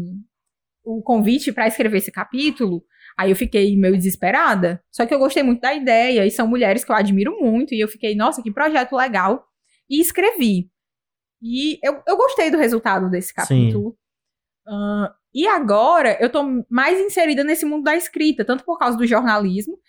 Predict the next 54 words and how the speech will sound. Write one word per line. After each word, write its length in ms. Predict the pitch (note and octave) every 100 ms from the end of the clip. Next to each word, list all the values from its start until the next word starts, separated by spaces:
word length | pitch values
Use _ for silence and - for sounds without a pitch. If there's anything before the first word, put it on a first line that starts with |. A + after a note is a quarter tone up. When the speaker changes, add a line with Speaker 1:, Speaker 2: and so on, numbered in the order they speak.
| _
Speaker 1:
Então, 180 | A#3 B3+
antigamente, 540 | B3+ B3 A3 G#3 C4 -
pra 80 | B3
eu 40 |
escrever 280 | C4 A#3 A3+
um 100 | D#4+
texto, 480 | - B3+ C#4 C4+ A#3+
meu 160 | C4+
Deus, 160 | B3 A#3
eu 60 |
passava 320 | G#3+ A3 A3+ A3
um 80 |
mês, 340 | D#4 B3+ A#3 A3
assim, 220 | A3+ A3+
no 120 | A3
choro 360 | A#3 - A3+ C4+
e 60 | C#4+
ranger 280 | C4+ C4+
de 120 | B3 A#3+
dentes. 400 | G#3 G3+ - - - _ - - D4 D4 - -
É 80 | C4+
sério, 680 | - - A#3+ C4 D4 D#4 D4
porque 340 | C#4 C#4 C4+ C4+ -
tudo 200 | C#4+ D4+
era 160 | D4
difícil, 640 | B3 C#4+ - - C4 D4+ C#4+
organizar 420 | B3 A#3+ A#3 A#3+
as 60 | C4
ideias 240 | A#3+ A3+
era 160 | A#3 G#3+
difícil. 580 | B3+ - A3+ A#3 - -
E 80 | -
quando 160 | A4
eu 60 | D#4+
entrei 180 | C#4+ A#3
no 80 |
jornalismo, 600 | G#3 F#3+ F3+ A3 E4+ B3
era 120 | G#3 B3+
assim, 180 | A#3 -
"Oi, 140 | B3
tudo 160 | D#4 C4+
bom? 180 | A#3+ C4
A 100 | A#3+
pauta 300 | A#3+ A3+ A3+ D4+
é 20 |
tal, 200 | - F#3
vai 120 | A3
lá 80 | B3
escrever." 380 | A3 A#3+ B3 - _ _ _ -
Aí 140 | D4
eu 80 | B3
fiquei, 520 | C#4+ - B3 G#3 F#3 _ _ -
"Como 240 | E4+ C5
assim 180 | D#5+ B4+